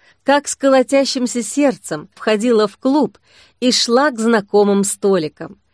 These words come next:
и наслаждалась ожиданием, которое подходит к концу. Вот уже скоро, через секунду-другую, Данила ее увидит,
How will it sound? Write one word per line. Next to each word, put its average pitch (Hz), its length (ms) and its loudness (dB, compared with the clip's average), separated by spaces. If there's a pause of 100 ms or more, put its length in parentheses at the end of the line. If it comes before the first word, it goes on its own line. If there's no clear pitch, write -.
(260)
и 240 160 2
наслаждалась 254 880 2
ожиданием, 233 680 2
которое 214 500 2
подходит 202 720 0
к - 60 -20
концу. 190 680 -4 (560)
Вот 262 240 0
уже 262 240 2
скоро, 214 560 0
через 240 340 -2
секунду-другую, 262 1120 0
Данила 240 480 2
ее 233 440 2
увидит, 220 800 -4